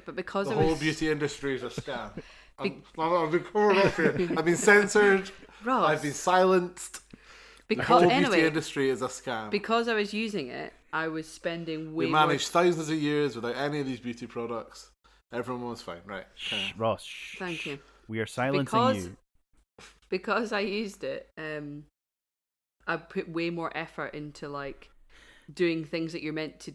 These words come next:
Speaker 1: like, that you're meant to, that was meant to do, like, brush my hair with conditioner in it,
Speaker 3: Yeah.
Speaker 1: or, like, use a specific towel. So then it, I think, "Oh wow, this, uh, product's really working," but it's just because I'm putting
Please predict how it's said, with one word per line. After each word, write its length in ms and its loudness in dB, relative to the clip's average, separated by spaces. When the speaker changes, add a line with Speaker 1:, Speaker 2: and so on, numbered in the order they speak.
Speaker 1:
like, 220 -8
that 120 -6
you're 120 -4
meant 260 -6
to, 180 -16
that 140 -10
was 120 -10
meant 220 -8
to 60 -16
do, 140 -10
like, 240 -14
brush 260 -8
my 120 -6
hair 400 -8
with 180 -16
conditioner 460 -12
in 60 -10
it, 260 -10
Speaker 3:
Yeah. 300 -6
Speaker 1:
or, 160 -6
like, 400 -10
use 280 -4
a 40 -8
specific 720 -12
towel. 420 -8
So 160 -10
then 240 -8
it, 180 -12
I 180 -8
think, 400 -12
"Oh 140 -8
wow, 340 -8
this, 400 -16
uh, 240 -8
product's 380 -12
really 140 -10
working," 340 -12
but 80 -16
it's 100 -18
just 200 -20
because 240 -10
I'm 200 -8
putting 440 -12